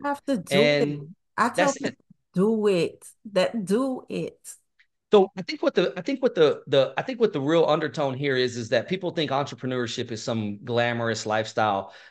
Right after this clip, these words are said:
Speaker 1: Mm-mm.
Speaker 2: that, oh, you just get to sit around all day and just
Speaker 1: No,
Speaker 2: post a little
Speaker 1: sir.
Speaker 2: piece of content here and there.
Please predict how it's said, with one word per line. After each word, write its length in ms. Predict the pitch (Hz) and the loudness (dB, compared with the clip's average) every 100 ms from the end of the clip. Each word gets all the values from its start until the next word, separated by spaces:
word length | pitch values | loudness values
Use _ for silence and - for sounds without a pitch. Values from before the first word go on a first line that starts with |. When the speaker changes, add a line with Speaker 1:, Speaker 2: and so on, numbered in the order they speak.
| - | -2
Speaker 1:
Mm-mm. 80 | |
Speaker 2:
that, 400 | 123 117 110 110 - - _ | 2 4 2 -4 -16 -20 _
oh, 140 | 160 147 | 4 4
you 120 | 139 | 2
just 220 | 143 - | -2 -4
get 100 | 131 | -6
to 60 | 123 | -2
sit 180 | - | 0
around 260 | 135 131 123 | 4 4 2
all 140 | 113 | 2
day 300 | 113 117 117 | 0 2 0
and 100 | 107 | -2
just 220 | 104 101 - | -6 -10 -2
Speaker 1:
No, 20 | |
Speaker 2:
post 240 | 127 - | -2 -2
a 20 | |
little 140 | 120 113 | -2 -2
Speaker 1:
sir. 60 | |
Speaker 2:
piece 160 | 113 113 | -4 -10
of 80 | 110 | -4
content 420 | 120 117 117 110 | -2 -2 -2 -6
here 220 | 113 117 | -6 -4
and 160 | 110 107 | -4 -2
there. 320 | 110 110 110 | 0 0 -2